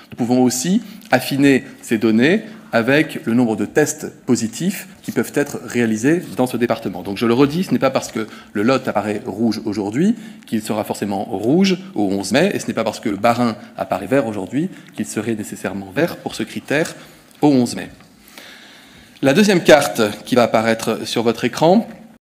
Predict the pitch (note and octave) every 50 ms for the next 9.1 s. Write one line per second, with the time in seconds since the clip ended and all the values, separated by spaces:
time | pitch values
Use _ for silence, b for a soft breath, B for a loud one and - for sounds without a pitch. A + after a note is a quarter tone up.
0 | _ _ _ _ _ _ - C#3 C3+ - D3+ C#3 D#3+ E3+ F#3+ F3+ - F3+ - C3
1 | C3 C3 C#3+ C#3 C3 D3+ D#3+ E3+ D#3+ - B2 A#2 - C#3 B2+ - - C#3+ D3 D#3
2 | D3 B2 A#2+ A#2+ A#2 A#2+ C3 C3+ C3 A2+ A2 C#3 C#3 - - C#3+ - C3 B2+ -
3 | - C3 C3+ D3+ D3+ B2 A#2+ A#2 A#2+ A#2+ A#2 B2+ C#3 C#3+ D3 C3 A2+ A#2+ A2+ -
4 | - F3 E3 - - C#3 C#3 C3+ - - - C#3 D3+ F3+ B B B B B B
5 | B B - F#2 C3+ C3+ C#3 C#3 A#2 G2+ A2 G#2+ A2 G#2+ A#2+ C#3+ C#3+ C3 B2 B2
6 | A#2+ A#2 A2+ - - - C3 C3 D#3 F3 - - - - A2 A2+ A#2+ A#2+ B2+ C3+
7 | D3 D#3 E3 D#3+ - - A2+ A2+ A#2+ A2+ B2+ A#2 - B2+ A#2+ - A#2+ A2+ A2+ A#2
8 | A2+ - - C#3+ D3 E3 E3 - A2+ B2 A#2 A#2+ A#2 B2 C3+ C#3+ D#3 D#3 E3 D#3+
9 | D#3+